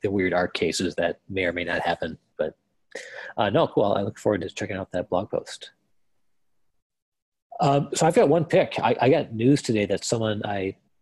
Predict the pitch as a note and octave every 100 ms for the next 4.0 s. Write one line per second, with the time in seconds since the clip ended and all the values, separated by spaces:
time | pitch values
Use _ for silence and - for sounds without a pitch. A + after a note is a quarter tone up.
0 | _ _ _ - A2 G2+ F#2 A#2 G2 E2+
1 | F#2 F2+ F2 E2+ - _ _ _ G#2 F#2
2 | F#2 G#2+ - G#2 F2 F2 E2 - F#2 -
3 | F#2 - F#2+ G2 E2+ - E2 E2 E2